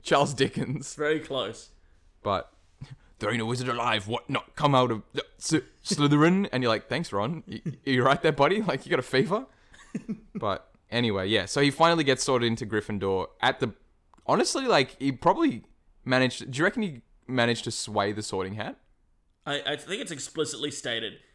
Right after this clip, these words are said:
Speaker 2: that the Sorting Hat was gonna put him in Slytherin, but he
Speaker 1: Yeah.
Speaker 2: asked not to. So he's like, "Okay."
Speaker 1: Yeah. Oh, 'cause, yeah, he talks to the, the Sorting Hat later in the movies,
Speaker 2: Yeah,
Speaker 1: doesn't he?
Speaker 2: the so-, like,
Speaker 1: Second
Speaker 2: the,
Speaker 1: one?
Speaker 2: the thing is,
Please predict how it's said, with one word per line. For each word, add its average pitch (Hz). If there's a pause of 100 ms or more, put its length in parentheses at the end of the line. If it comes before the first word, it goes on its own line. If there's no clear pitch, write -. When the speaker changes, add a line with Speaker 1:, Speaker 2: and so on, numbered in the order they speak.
(200)
Speaker 2:
that 135 (360)
the 135
Sorting 135
Hat 131 (1120)
was 139
gonna 139
put 139
him 123
in 120
Slytherin, 110
but 131
he 113
Speaker 1:
Yeah. 120
Speaker 2:
asked 117
not -
to. 95 (260)
So 131
he's 120
like, 117
"Okay." 131 (420)
Speaker 1:
Yeah. 107 (360)
Oh, -
'cause, 196
yeah, 233
he 165
talks 339
to 196
the, 147
the 127
Sorting 127
Hat 113
later 147
in 98
the 95
movies, 87
Speaker 2:
Yeah, 151
Speaker 1:
doesn't -
he? -
Speaker 2:
the 139
so-, 160
like, 151
Speaker 1:
Second 156
Speaker 2:
the, 190
Speaker 1:
one? 240
Speaker 2:
the 151
thing 190
is, -